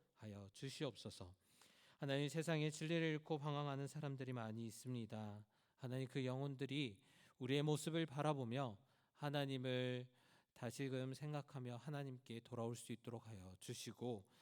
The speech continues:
잘못된 믿음, 잘못된 가치관을 믿고 있는 그들이 그들의 잘못된 믿음을 내려놓고 참된 진리이신 우리 하나님을 믿으며 살아갈 수 있게 하여 주시옵소서.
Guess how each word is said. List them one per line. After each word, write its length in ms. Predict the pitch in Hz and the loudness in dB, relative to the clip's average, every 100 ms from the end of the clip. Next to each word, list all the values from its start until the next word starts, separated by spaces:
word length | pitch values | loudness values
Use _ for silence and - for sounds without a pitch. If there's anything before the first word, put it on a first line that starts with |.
| - - | -20 -20
잘못된 560 | - 127 131 127 131 127 | -6 -2 -2 0 -2 -2
믿음, 360 | 123 127 123 127 | -2 -2 -2 -4
잘못된 440 | 135 139 139 147 | -4 -4 -2 -2
가치관을 680 | 127 - 143 131 131 131 127 | -2 -2 0 0 2 2 2
믿고 300 | 120 - 131 | -2 -2 0
있는 260 | 120 123 117 | 0 -2 -4
그들이 560 | 120 - 110 127 113 - - - - | -6 -4 -2 0 -2 -6 -20 -20 -16
그들의 520 | - 110 113 113 113 110 | -12 -6 -2 -2 -2 -4
잘못된 520 | 117 120 120 127 120 | -4 -2 -2 -2 -2
믿음을 500 | 117 117 113 113 113 | -2 -2 -2 -4 -4
내려놓고 760 | 101 101 101 90 - - 92 92 _ _ _ _ _ _ _ _ _ _ | -6 -6 -8 -10 -14 -14 -14 -16 _ _ _ _ _ _ _ _ _ _
참된 480 | - 143 143 135 131 | -2 0 2 2 2
진리이신 720 | - 139 147 131 - 117 101 101 - | 0 2 2 2 0 -6 -8 -12 -14
우리 140 | 107 | -10
하나님을 460 | 110 127 117 113 113 | -6 -4 -4 -6 -8
믿으며 520 | 101 110 107 120 143 | -8 -6 -4 -4 -4
살아갈 380 | - 127 113 104 | -8 -8 -6 -6
수 180 | - 104 | -10 -16
있게 180 | - 92 | -14 -14
하여 380 | 87 107 143 156 _ | -8 -4 -4 -8 _
주시옵소서. 760 | - 120 - 127 - 101 - | -8 -4 -4 -4 -8 -12 -12